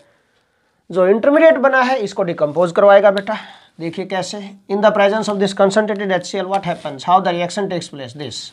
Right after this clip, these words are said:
again बेटा, nitrogen is more electronegative than hydrogen, अट्रैक्ट करेगा इस बॉन्ड के इलेक्ट्रॉन्स को, this, ये comes out, क्या बन गया,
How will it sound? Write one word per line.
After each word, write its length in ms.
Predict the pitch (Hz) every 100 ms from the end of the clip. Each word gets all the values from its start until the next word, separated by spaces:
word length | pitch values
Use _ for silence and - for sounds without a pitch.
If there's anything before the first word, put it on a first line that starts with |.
| -
again 260 | 190 226 226
बेटा, 320 | 226 220 220 - _ _ _ _
nitrogen 680 | 202 185 185 202 196 214 202 190
is 320 | 185 180 160
more 480 | 156 190 226 233 226
electronegative 680 | 196 190 180 185 180 170 175
than 160 | 175
hydrogen, 600 | 170 175 165 175 160 170
अट्रैक्ट 320 | 165 170 190 190
करेगा 460 | 196 190 202 196 196
इस 180 | 175 -
बॉन्ड 200 | 165 170
के 60 | 175
इलेक्ट्रॉन्स 380 | 175 175 175
को, 120 | 170 170 165
this, 240 | 165 - - _ _ _ _ _
ये 220 | - 175 170
comes 180 | 123 117
out, 340 | 90 - - - - - _ _
क्या 140 | 214
बन 160 | 202 175
गया, 180 | 139 123